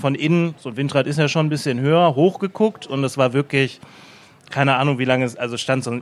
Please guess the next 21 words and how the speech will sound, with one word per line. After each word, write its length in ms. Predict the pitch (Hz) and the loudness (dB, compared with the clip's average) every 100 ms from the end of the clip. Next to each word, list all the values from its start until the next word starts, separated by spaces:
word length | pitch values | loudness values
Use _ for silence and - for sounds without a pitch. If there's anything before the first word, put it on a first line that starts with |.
| - - | -12 -8
sehr 240 | 127 131 | 0 0
viele 240 | 139 139 127 | 0 -4 0
Jahre 320 | 123 131 123 | 2 2 0
wirklich 300 | 127 131 113 | -4 -4 -4
leer 460 | 123 127 156 175 120 | 0 4 4 2 0
und 340 | 123 127 117 | -2 -2 -2
waren 220 | 120 120 | -2 -2
so 80 | 113 | -4
ganz 300 | 107 120 135 | -4 -2 -2
altige, 460 | 127 123 131 135 123 | 0 0 0 -2 -4
ro-, 220 | 110 135 _ - | -4 -8 _ -10
alte, 340 | 117 131 143 | -6 -4 -4
rostige 540 | 127 117 139 - 135 120 | -2 0 0 0 -4 0
Leitern 640 | 117 135 180 185 180 190 | 2 2 2 2 2 0
und 160 | 139 131 | -4 -4
von 180 | 143 143 | -4 0
oben 400 | 147 190 175 151 | 2 4 2 -2
ist 160 | 135 | -4
noch 120 | 147 - | -4 -2
von 180 | 147 | -2
diesem, 320 | 139 127 127 | -2 -2 -4